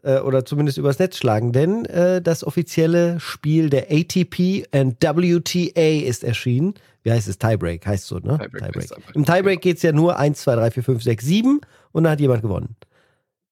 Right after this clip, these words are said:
Speaker 2: Genau,
Speaker 1: Wer
Speaker 2: also
Speaker 1: hat denn
Speaker 2: Tennis
Speaker 1: gewonnen?
Speaker 2: natürlich. Es ist ein Tennisspiel, äh, im Early Access und ich bin so froh, ich bin ja riesiger Virtua-Tennis-Fan und freue mich, dass endlich mal wieder ein gutes Tennisspiel rauskommt. Ich habe vor einigen Wochen schon mal so ein Early Access von einem, von einem anderen Entwicklerstudio bekommen. Das war absolute Grütze.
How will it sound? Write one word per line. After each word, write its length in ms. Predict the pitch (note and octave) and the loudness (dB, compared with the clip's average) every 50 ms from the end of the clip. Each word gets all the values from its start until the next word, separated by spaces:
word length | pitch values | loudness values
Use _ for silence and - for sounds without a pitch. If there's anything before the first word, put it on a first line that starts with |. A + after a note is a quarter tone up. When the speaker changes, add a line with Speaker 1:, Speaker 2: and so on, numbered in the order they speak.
| _ _ | _ _
Speaker 2:
Genau, 280 | - A2 G2 G2 - - | -8 -8 -8 -8 -12 -6
Speaker 1:
Wer 80 | - | 0
Speaker 2:
also 120 | - C#3+ F#3+ | 0 0 2
Speaker 1:
hat 60 | - | 4
denn 60 | B3 F#3+ | 2 2
Speaker 2:
Tennis 140 | D3 F#3+ - | 4 4 2
Speaker 1:
gewonnen? 240 | G#2+ G2+ G2 F#2 F#2 | 0 0 -4 -6 -8
Speaker 2:
natürlich. 400 | - G2 - A#2 G#2 G2 G2 F#2+ | -12 -14 -10 -10 -8 -8 -8 -10
Es 60 | - - | -8 -6
ist 80 | G#2+ | -2
ein 120 | C3 C3 D3 | -2 0 2
Tennisspiel, 720 | - E3 G3 B3 C#4+ - - - B2 C3 D#3 G#3 A#3 - - | 2 2 2 2 0 -2 -2 0 2 2 2 2 0 -2 -2
äh, 180 | - C3 C3 C#3 | 0 0 0 2
im 160 | - - C3+ | 0 0 -2
Early 300 | - - B2+ C3 C3+ - | 0 0 0 2 2 2
Access 240 | - - - E3 C#3 | 0 0 0 0 0
und 80 | C#3 | 0
ich 160 | C#3+ C3+ - - | 0 -2 0 0
bin 160 | D#3 D3 C3+ | 0 0 2
so 240 | B2 C3+ C#3 F3+ F#3 | 2 2 2 2 0
froh, 260 | F#3 - D#3 C#3+ C#3+ | -2 -2 0 0 0
ich 140 | C3 B2+ - | 0 0 0
bin 100 | C#3 C3+ | 0 2
ja 160 | C3 B2+ B2 | 2 2 2
riesiger 920 | B2+ A#2+ G#2+ B2 D3+ E3 D#3+ - D3+ C3+ C3 C3 A#2+ A#2+ A#2 A#2 A2+ A2 - | 0 0 -2 -2 -2 -2 -2 -2 -2 0 2 2 4 4 4 4 2 0 -2
Virtua-Tennis-Fan 1400 | A2 G#2+ B2 C3 - A#2+ G#2 F#2+ - - A#2 G#2+ G#2 G2+ F#2+ - - - - - - - A2 G2 G2 G#2 A#2 C3+ C3+ | -2 -2 -2 0 0 0 0 0 0 -2 0 0 2 0 0 -2 -6 -8 -10 -14 -4 0 2 2 4 2 2 0 -2
und 360 | - - A#2 A#2 A2+ - - - | -2 -2 -2 -2 -2 -4 -10 -12
freue 440 | - A#2+ - - - G#2 G#2+ B2+ B2+ | -14 -14 -14 -2 0 2 4 4 2
mich, 260 | B2 A#2+ A#2+ - - | 2 0 -2 -4 -2
dass 180 | - - - - | -2 -2 -2 -2
endlich 320 | - - C3+ B2 - - | -2 -2 -2 -2 0 0
mal 120 | B2+ A2+ A2 | 0 0 2
wieder 200 | A2 A2+ A#2+ - | 2 2 0 0
ein 120 | - A2 | -2 -2
gutes 320 | - D3 E3+ - D3 B2+ | 0 0 2 4 2 2
Tennisspiel 500 | - - C#3+ D3 D3+ A#2+ - - - G#2+ | 2 0 0 2 2 0 -2 -2 -2 -4
rauskommt. 460 | G2 - G#2 G2+ G2 - - - G#2 G2+ | -2 0 -2 -2 -2 -2 -2 0 0 0
Ich 100 | G2 - | 0 -2
habe 120 | B2+ - | -2 0
vor 120 | - - | -2 0
einigen 320 | - A#2+ B2+ C3+ A#2+ A#2+ A2 | 0 0 0 2 2 2 2
Wochen 220 | A#2 C#3+ - F#3 | 2 2 2 0
schon 180 | D#3+ - D#3+ D3 | 0 0 0 2
mal 180 | D3 C#3+ C#3+ | 2 2 2
so 120 | C#3+ - C#3+ | 2 2 0
ein 80 | C3 | 0
Early 260 | - G2 B2 B2 B2 - | 2 0 0 2 2 0
Access 280 | A#2 B2+ - C3+ B2 | 0 -2 -2 -4 -2
von 140 | - B2 A#2 | 0 0 0
einem, 140 | A2 A2 - - | 0 -2 -4 -2
von 120 | - A2 | 0 0
einem 80 | A2 G#2+ | 0 2
anderen 260 | - C3 D3 D3 C#3+ | 2 2 2 2 2
Entwicklerstudio 680 | B2+ B2+ A#2 C#3+ C3+ - C3+ A#2+ - - C3+ B2+ B2 | 2 2 0 0 0 0 -2 0 0 0 0 0 0
bekommen. 280 | A2+ - - A#2 A2+ A2+ | -2 -2 -2 -2 0 0
Das 160 | A2 - - | -2 0 0
war 160 | - - - - | -2 -4 -2 -2
absolute 520 | G#2+ G2+ - - - G2+ G#2 G#2 - G2 | -4 -2 -2 -4 -2 -2 -2 -2 -2 -6
Grütze. 600 | F2+ - - G#2+ G#2 B2 B2+ - - A2 B2+ - | -4 -2 0 2 2 0 0 -2 -2 -2 -2 -2